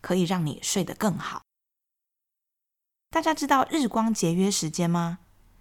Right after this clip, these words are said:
根据几百万份的医院病例，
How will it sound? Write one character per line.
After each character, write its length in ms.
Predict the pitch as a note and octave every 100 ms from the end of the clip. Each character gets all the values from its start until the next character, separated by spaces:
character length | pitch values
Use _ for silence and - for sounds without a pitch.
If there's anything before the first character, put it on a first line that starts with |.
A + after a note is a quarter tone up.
| - - -
根 180 | - D4+
据 140 | D#4 D4
几 240 | - G3+
百 160 | A3 E3+
万 200 | G3+ G3+
份 120 | G3+
的 80 | F3
医 160 | F#3
院 220 | F#3+ F#3+
病 280 | E3+ F#3 E3
例， 220 | E3 D3